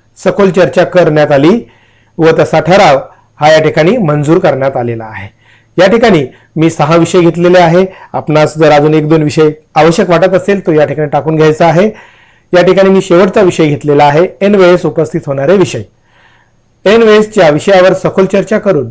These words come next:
श्री टिंबटिंब यांनी सभेस उपस्थित सर्व सदस्यांचे आभार व्यक्त केले. अशा पद्धतीने खेळीमेळीच्या वातावरणात अध्यक्ष याच्या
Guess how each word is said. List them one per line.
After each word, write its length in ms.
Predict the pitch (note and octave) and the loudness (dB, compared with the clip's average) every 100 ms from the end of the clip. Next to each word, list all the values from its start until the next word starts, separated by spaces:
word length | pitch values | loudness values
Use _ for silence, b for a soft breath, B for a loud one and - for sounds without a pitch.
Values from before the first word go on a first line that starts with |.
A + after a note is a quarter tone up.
| - | -10
श्री 240 | - E3 D#3+ | -2 0 2
टिंबटिंब 460 | F#3 F#3+ G3+ G#3 | 0 0 0 0
यांनी 240 | G#3 F3+ D3 | 2 2 -2
सभेस 360 | D3+ D3+ D#3 | -2 -2 -2
उपस्थित 380 | D3+ E3 D3+ E3 - | -2 -4 -4 -4 -6
सर्व 300 | - - A3 | -8 0 2
सदस्यांचे 540 | A3+ F#3 E3+ - E3 E3 | 2 2 0 0 -2 -2
आभार 280 | C#3 C#3 F3 | -2 0 0
व्यक्त 220 | F3+ G3+ F#3+ | 0 -2 0
केले. 240 | F#3 A#3+ A#3+ B B B B B | 2 0 -2 B B B B B
अशा 200 | F3 A3 | -2 -2
पद्धतीने 460 | A3 G3+ A3+ A#3+ | 0 0 0 0
खेळीमेळीच्या 580 | A#3 F#3+ G3+ F#3+ F3+ F3+ | 0 0 2 2 2 0
वातावरणात 580 | D3+ C#3+ F#3 F#3+ F3+ D3 - B B B | 0 0 2 4 4 0 -2 B B B
अध्यक्ष 440 | E3 E3 G#3 G#3+ A#3 | -2 0 0 0 0
याच्या 400 | G#3+ - E3+ | 0 0 0